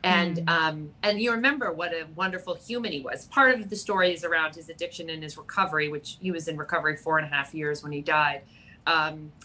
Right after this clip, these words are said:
Speaker 1: but part of it is just about who he was. And I, and I say never give up because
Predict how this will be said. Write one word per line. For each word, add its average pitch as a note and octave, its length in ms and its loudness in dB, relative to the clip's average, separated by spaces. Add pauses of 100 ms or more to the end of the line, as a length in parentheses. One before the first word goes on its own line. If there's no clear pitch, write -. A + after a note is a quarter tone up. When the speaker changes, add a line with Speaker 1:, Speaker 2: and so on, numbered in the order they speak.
(360)
Speaker 1:
but D#4 160 0
part D#4 240 2
of B3+ 120 -8
it F#3 80 -10
is F3+ 100 -12
just F3+ 180 -12
about E3 260 -2
who F#3 180 -6
he E3 160 -12
was. E3 380 2
And E3+ 140 -4
I, - 220 0
and F#3+ 160 -4
I F#3 120 0
say C#4+ 440 -8
never G3+ 220 -4
give F#3 200 -8
up D#3 160 -4
because E3 460 -10